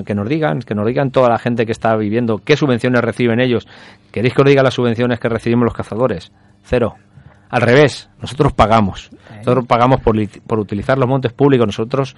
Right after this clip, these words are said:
Speaker 1: pagamos por cazar, nosotros generamos riqueza en el, en el ámbito rural. Es todo lo contrario.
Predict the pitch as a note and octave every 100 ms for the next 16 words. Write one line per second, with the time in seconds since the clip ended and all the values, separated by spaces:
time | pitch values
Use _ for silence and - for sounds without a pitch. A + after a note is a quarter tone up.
0 | _ - G2 G#2 C3+ - A#2+ G#2+ B2+ A#2
1 | G#2 G#2+ B2 - A#2 A2+ A#2+ C3 A2 G#2+
2 | G2+ B2+ - F2 F#2+ G#2+ G#2 F#2 _ -
3 | - - A2+ G#2 A#2+ B2 B2+ A2+ G#2 A2+
4 | F#2+ - _ _ _ _ _ _ - -
5 | D3+ C#3+ C3 A#2 A2+ C#3+ B2 F2